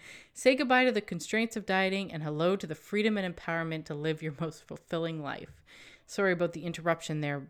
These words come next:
<laughs> by my dog. This book covers a lot of ground,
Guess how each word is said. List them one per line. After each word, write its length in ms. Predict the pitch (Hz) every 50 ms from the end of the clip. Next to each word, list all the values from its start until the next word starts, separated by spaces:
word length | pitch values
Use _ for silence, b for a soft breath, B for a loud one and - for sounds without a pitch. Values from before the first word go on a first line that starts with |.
| _
<laughs> 120 | _ _ -
by 220 | 160 160 175 165
my 220 | 175 160 160 165 180
dog. 480 | 180 - 190 160 160 - - 165 - _ B B B B B B B B
This 240 | - 202 262 269 -
book 180 | - 254 240 247
covers 300 | - 226 190 185 180 165
a 40 | 151
lot 240 | 139 139 143 147 151
of 80 | 143
ground, 420 | 139 147 139 - - - 151 -